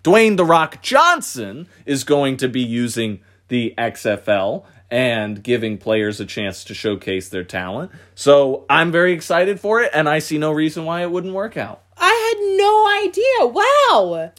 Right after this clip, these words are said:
Speaker 1: Yeah, yeah, it's, it's
Speaker 2: Oh, that's awesome.
Speaker 1: gonna be really exciting. So This Day in Wrestling sponsored something that's gonna come for,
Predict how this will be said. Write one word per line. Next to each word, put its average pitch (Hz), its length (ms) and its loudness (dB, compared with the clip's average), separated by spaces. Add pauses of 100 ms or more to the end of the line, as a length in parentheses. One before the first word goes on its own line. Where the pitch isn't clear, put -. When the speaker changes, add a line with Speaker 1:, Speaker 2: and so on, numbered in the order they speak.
Speaker 1:
Yeah, 160 300 4
yeah, 147 200 4
it's, 135 260 -4
it's 147 140 4
Speaker 2:
Oh, 359 140 4
that's 320 200 2
awesome. 285 600 0
Speaker 1:
gonna 151 180 0
be 147 120 0
really 170 340 4
exciting. 147 580 0
So 127 380 2 (160)
This 175 220 0
Day 180 180 2
in 175 100 0
Wrestling 196 560 0 (200)
sponsored 180 720 0 (240)
something 170 420 -2
that's 147 200 2
gonna 135 240 -2
come 151 280 -6
for, 110 280 -4